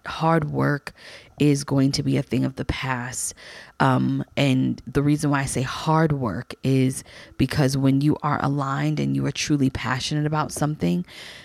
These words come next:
the work that you have to do will not feel hard. It will be, um,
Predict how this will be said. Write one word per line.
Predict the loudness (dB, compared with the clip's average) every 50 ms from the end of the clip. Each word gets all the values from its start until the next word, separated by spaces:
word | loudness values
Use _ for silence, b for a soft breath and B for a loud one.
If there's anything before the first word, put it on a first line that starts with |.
| B B
the | 4 4 6
work | 6 6 6 4 4 4
that | 0 0 0 0 2 2 2
you | 2 2
have | 2 0 -2 -4 -4 -2 0
to | -2 -2
do | 0 0 2 4 4 4 2 B B B B B B
will | -2 4 4 6 6 6
not | 4 2 0 -2 -4
feel | -8 -4 -2 0 0 0 0
hard. | -2 -2 0 0 2 2 2 2 0 0 -2 -8 B B B B B B B _ 4
It | 4 4 4
will | 2 -2 2 4 4 6 6 6 4 2
be, | 2 2 2 2 4 4 4 2 0 -2 b b b b b b 0
um, | 2 2 2 2 0 0 -2 -4